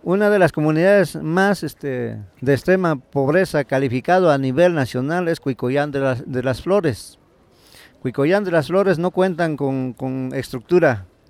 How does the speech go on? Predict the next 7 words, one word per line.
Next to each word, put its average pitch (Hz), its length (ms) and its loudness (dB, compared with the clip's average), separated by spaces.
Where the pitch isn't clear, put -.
física 143 520 0
en 123 100 -2
espacios 156 420 -2
educativos, 131 840 -2
carecen 147 460 0
de 139 120 2
aulas. 190 680 2